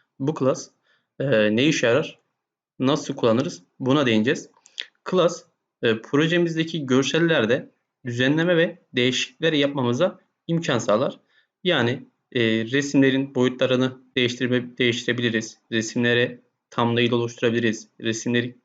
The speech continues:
kesebiliriz. Resimleri yatay veya dikey olarak çevirir, çevirebilir veya da bizim belirlediğimiz açıda döndürebiliriz.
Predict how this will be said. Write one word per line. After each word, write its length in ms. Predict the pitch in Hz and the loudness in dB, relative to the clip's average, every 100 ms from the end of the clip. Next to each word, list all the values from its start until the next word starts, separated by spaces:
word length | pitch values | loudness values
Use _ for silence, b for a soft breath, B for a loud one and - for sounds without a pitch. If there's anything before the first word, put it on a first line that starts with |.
| - | -8
kesebiliriz. 760 | 110 - 120 120 - 107 - _ b b b - | -6 -2 -2 -2 -2 -4 -4 _ b b b -4
Resimleri 680 | 117 113 135 127 123 127 127 _ _ _ | -2 0 0 2 2 0 -4 _ _ _
yatay 420 | 110 107 104 156 151 | -2 0 0 0 2
veya 220 | 135 123 | 0 0
dikey 240 | 117 131 | -2 2
olarak 300 | 120 117 120 | 4 2 0
çevirir, 580 | - 110 110 160 - _ _ | 0 2 2 0 -6 _ _
çevirebilir 600 | - 110 110 110 135 170 - b b 160 | -4 -2 -2 -2 -2 -6 -8 b b -2
veya 160 | 135 | 0
da 200 | 127 117 | -2 -4
bizim 280 | 113 135 143 | -2 -2 0
belirlediğimiz 460 | 123 120 120 120 - | 0 0 0 -2 -4
açıda 460 | 127 - 120 175 - b b _ - | -6 -2 -2 -2 -6 b b _ -2
döndürebiliriz. 800 | 131 117 117 165 160 117 131 | 2 4 2 2 2 0 -2